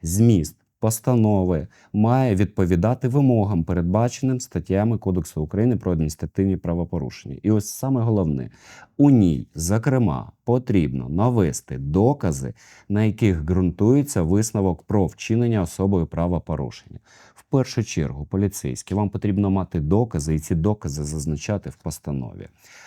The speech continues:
Поліцейський при розгляді справи зобов'язаний з'ясувати, чи було вчинено адміністративне правопорушення. Ви повинні мати докази. Чи винна особа в його вчиненні?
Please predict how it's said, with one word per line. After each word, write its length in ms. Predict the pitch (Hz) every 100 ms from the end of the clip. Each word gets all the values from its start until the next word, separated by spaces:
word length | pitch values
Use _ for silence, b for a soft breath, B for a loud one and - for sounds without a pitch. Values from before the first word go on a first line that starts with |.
| B _
Поліцейський 640 | 156 151 - 123 107 -
при 160 | - 101
розгляді 420 | 104 139 139 127
справи 400 | 127 - 123 113
зобов'язаний 760 | 92 113 120 117 123 113 107 98
з'ясувати, 880 | 85 117 117 - 110 90 62 - 64
чи 220 | - 135
було 300 | 127 135 147
вчинено 540 | 123 - 127 117 104
адміністративне 760 | 90 87 87 - 87 - 113 87
правопорушення. 960 | 85 87 82 80 90 67 55 58 58 - b b -
Ви 100 | 110
повинні 400 | 101 98 90 90
мати 300 | 85 76 82
докази. 540 | 78 78 - 52 57 - B B
Чи 180 | - 127
винна 400 | 127 147 131 123
особа 400 | 117 - 123 110
в 60 | 104
його 280 | 104 110
вчиненні? 640 | 98 - - 95 73 65 50